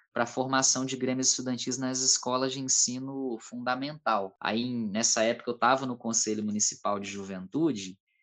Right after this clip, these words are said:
e acompanhei essa formação. E foi algo, assim, direcionado pelos professores e pela prefeitura, no qual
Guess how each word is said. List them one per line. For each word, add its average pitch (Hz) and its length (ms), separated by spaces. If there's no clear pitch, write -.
e 117 160
acompanhei 147 840
essa - 200
formação. 123 760
E 113 80
foi 135 240
algo, 151 240
assim, 131 500
direcionado 151 920
pelos 131 320
professores 123 1000
e 110 80
pela 110 220
prefeitura, 127 880
no 107 140
qual 117 600